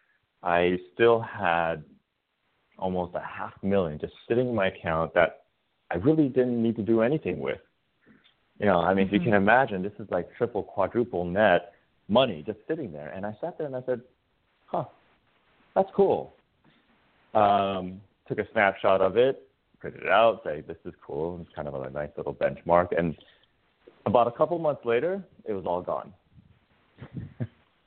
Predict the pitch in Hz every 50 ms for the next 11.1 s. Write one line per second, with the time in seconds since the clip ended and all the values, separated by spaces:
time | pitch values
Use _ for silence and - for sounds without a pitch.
0 | _ _ _ _ _ _ - - 214 220 226 233 247 262 262 262 254 247 240 233
1 | 220 208 202 196 190 185 185 185 180 185 - - - - - _ _ - - -
2 | _ _ _ _ - 120 113 110 - 139 143 147 139 131 - - 113 117 123 123
3 | - 143 143 117 101 113 104 95 87 76 73 _ 98 98 95 90 78 64 55 57
4 | 64 95 110 117 - _ - - - _ _ _ _ _ _ _ _ _ _ _
5 | _ _ _ _ _ _ _ _ _ _ _ _ - 101 90 90 98 101 107 104
6 | 90 85 87 98 - - - _ _ _ _ - - 113 120 131 - - 76 -
7 | - 95 110 - _ _ _ _ - 95 101 92 85 107 101 101 110 113 107 113
8 | 120 - - 107 92 98 104 98 82 - _ 87 90 - - - 92 85 - -
9 | 110 104 98 - - - 69 69 71 - - - 73 87 104 85 67 71 82 -
10 | _ _ _ _ _ _ _ _ _ _ _ _ _ _ _ _ _ - 82 82
11 | - 73